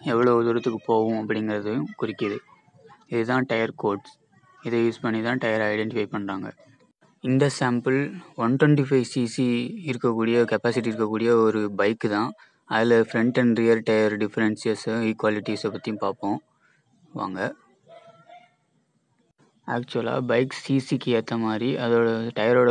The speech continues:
load bearing கெப்பாசிட்டியும் speed லிமிட்டும் மாறும். இப்போ அந்த டயரை பார்த்தா உங்களுக்கு நல்லாவே புரியும். இது வந்து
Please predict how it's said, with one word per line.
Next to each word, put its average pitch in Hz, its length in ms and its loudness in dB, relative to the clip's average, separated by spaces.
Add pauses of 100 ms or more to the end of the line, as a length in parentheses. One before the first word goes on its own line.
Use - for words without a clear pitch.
load 117 240 4
bearing 113 320 2
கெப்பாசிட்டியும் 110 840 -4
speed 120 420 0
லிமிட்டும் 110 420 0
மாறும். 101 400 0 (760)
இப்போ 127 240 2
அந்த 123 180 2
டயரை 123 300 2
பார்த்தா 120 300 2
உங்களுக்கு 113 260 2
நல்லாவே 113 260 4
புரியும். 110 560 0
இது 120 160 -2
வந்து 113 300 0